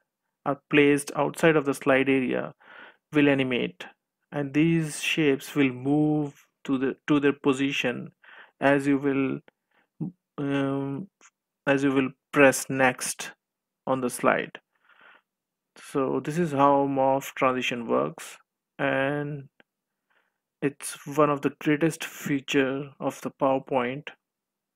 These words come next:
and it is very important that you master this technique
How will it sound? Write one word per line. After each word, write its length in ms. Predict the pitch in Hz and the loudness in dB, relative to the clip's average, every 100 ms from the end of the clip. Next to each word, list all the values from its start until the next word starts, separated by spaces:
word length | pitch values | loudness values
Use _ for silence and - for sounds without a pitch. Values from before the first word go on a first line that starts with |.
| _ - | _ -6
and 600 | 143 143 143 139 143 160 _ _ _ _ _ _ _ _ _ _ - | -4 -2 -2 -4 -8 -12 _ _ _ _ _ _ _ _ _ _ -12
it 160 | 156 156 | -2 0
is 300 | 143 143 - _ _ _ _ _ _ | 0 -4 -16 _ _ _ _ _ _
very 640 | 139 143 147 156 151 151 151 _ _ _ _ _ _ _ _ _ _ - | -2 2 2 2 0 -2 -6 _ _ _ _ _ _ _ _ _ _ -10
important 760 | 135 131 143 143 135 135 143 - _ 170 | -8 4 4 4 0 -2 -10 -16 _ -6
that 300 | 139 139 143 | -4 -2 0
you 240 | 135 127 | 2 0
master 500 | 127 131 143 - 147 | -2 -2 -4 -2 -2
this 240 | 139 131 | -2 -6
technique 640 | - 131 147 143 135 156 | -4 -4 -2 -2 -2 -10